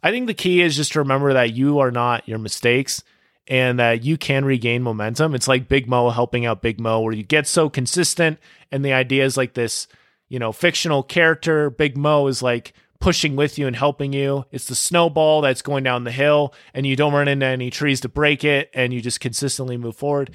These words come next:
And when you do mess up, like, you know, it's like, I feel like the momentum that I lost from certain things isn't like I lost, like, a ton of momentum. It's just you, you mess up one day, and it's like, "Okay, well, just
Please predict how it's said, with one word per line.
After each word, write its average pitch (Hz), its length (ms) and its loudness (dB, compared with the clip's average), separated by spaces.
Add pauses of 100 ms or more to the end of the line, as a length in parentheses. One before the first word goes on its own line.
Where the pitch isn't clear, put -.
(340)
And 190 140 -2
when 247 160 2
you 240 100 0
do 240 160 0
mess 247 260 2
up, 262 240 0
like, 220 300 -2 (720)
you 214 80 0
know, 226 380 0
it's - 180 -8
like, 254 280 -2 (200)
I 214 120 -2
feel 302 180 0
like 359 320 0
the 196 80 0
momentum 247 560 2
that 196 120 2
I 175 100 4
lost 143 500 0
from 180 160 -2
certain 180 320 -2
things 143 420 -2 (420)
isn't 226 480 -2 (380)
like 180 260 0
I 185 100 2
lost, 175 440 2
like, 190 100 0
a 175 60 0
ton 160 260 -2
of 170 60 0
momentum. 170 460 -2
It's 147 100 -4
just 185 200 -2
you, 202 240 -4
you 226 160 -2
mess 269 200 0
up 247 120 2
one 202 200 0
day, 214 140 0
and 180 100 0
it's 190 120 -2
like, 226 120 -2
"Okay, 339 220 0
well, 220 160 4
just 208 220 -6